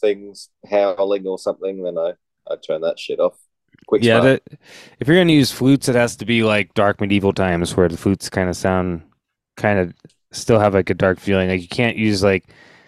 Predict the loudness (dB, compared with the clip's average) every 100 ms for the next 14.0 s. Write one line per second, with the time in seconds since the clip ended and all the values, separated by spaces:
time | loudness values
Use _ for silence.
0 | _ _ _ -4 -2 0 0 2 2 0
1 | -2 -10 -6 -6 -4 -4 -2 -2 -2 -2
2 | 0 0 0 0 0 -2 -4 -6 -8 -12
3 | -14 -8 -2 4 6 6 4 _ _ _
4 | -10 0 2 2 -2 _ _ -4 -2 0
5 | -2 -2 -4 -6 _ _ _ _ -10 -6
6 | -4 -4 -6 -8 -6 -6 -8 -14 -18 _
7 | _ _ -20 -20 _ _ _ _ _ -4
8 | -2 -2 -2 0 0 -2 -8 _ _ _
9 | -20 -8 -2 -2 -2 -2 -2 -2 -8 -4
10 | -2 -2 -2 -2 -2 -2 -4 -6 -4 -2
11 | -2 -2 -2 -2 -4 -6 -4 -2 0 2
12 | 2 0 -2 0 2 4 2 2 -2 -2
13 | -2 -2 -2 -4 2 6 6 6 4 2